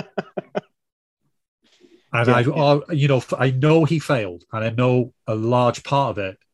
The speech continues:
Speaker 1: is, no, a significant part of it was because of his own inability as a coach. But whoever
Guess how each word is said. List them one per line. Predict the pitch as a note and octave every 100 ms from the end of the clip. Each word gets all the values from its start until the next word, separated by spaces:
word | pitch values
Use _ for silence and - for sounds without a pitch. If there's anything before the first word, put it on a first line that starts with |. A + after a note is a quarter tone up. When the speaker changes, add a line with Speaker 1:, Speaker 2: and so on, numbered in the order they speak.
| _ _
Speaker 1:
is, | - G#2+ G2 - -
no, | A2 G2 -
a |
significant | G2+ - A#2+ C#3+ - -
part | G2+ F2+ E2
of | E2+
it | - _ _
was | - G#2 F#2+
because | - G2+ G#2+ -
of |
his | G2 F#2+
own | G2 F#2+ F#2+ -
inability | F#2+ F#2 F#2+ F2+ F#2+
as | F2+
a |
coach. | - A2 F#2 E2 - _ _ _ _ _ _
But | A2+ G#2+ G#2+ - - _ _ - - - - -
whoever | C3 B2 B2 A#2 F#2 E2